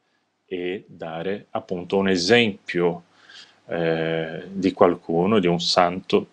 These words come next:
per, eh, per, per i, i fedeli. Queste vite, eh,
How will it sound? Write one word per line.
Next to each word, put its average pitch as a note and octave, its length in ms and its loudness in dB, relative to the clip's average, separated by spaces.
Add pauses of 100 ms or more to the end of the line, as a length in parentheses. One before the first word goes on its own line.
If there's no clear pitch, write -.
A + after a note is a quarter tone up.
per, F2+ 380 6 (100)
eh, E2+ 640 0 (220)
per, F2+ 340 2 (160)
per F#2+ 180 2
i, G2 100 2 (120)
i G2 300 -2
fedeli. F#2+ 680 4 (440)
Queste F3 340 4
vite, C#3+ 440 0 (440)
eh, E2+ 480 -6